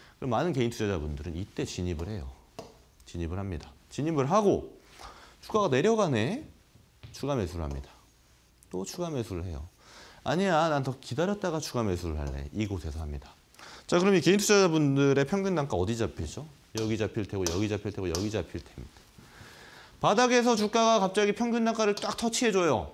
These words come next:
터치해줍니다. 그럼 어떻게 될까요? 아, 물론 뭐 여기 삼천 원에서 칠천 원을 한 번에 터치할 수는 없겠죠. 자, 그림이 그렇다라는 겁니다. 예시가 그렇다라는 거예요. 바닥에서 갑자기 터치해주면 어떻게 될까요?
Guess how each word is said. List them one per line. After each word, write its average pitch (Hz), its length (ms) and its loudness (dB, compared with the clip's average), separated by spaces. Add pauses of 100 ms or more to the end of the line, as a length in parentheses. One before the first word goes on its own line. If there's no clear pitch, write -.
(140)
터치해줍니다. 160 880 0 (200)
그럼 - 160 -4
어떻게 190 200 0
될까요? 113 420 0 (540)
아, 131 540 -6 (320)
물론 101 720 -2
뭐 78 120 -4
여기 78 120 -4
삼천 175 320 -8
원에서 143 160 -4
칠천 180 320 -6
원을 123 180 -4
한 170 80 -4
번에 175 140 -2
터치할 147 340 -4
수는 120 220 -6
없겠죠. - 420 -8 (760)
자, 73 460 -8
그림이 170 400 2
그렇다라는 90 480 -2
겁니다. 71 340 -6
예시가 90 440 -2
그렇다라는 104 480 -6
거예요. 71 380 -8 (420)
바닥에서 233 320 4
갑자기 202 260 2
터치해주면 220 500 2
어떻게 170 320 0
될까요? 92 680 -2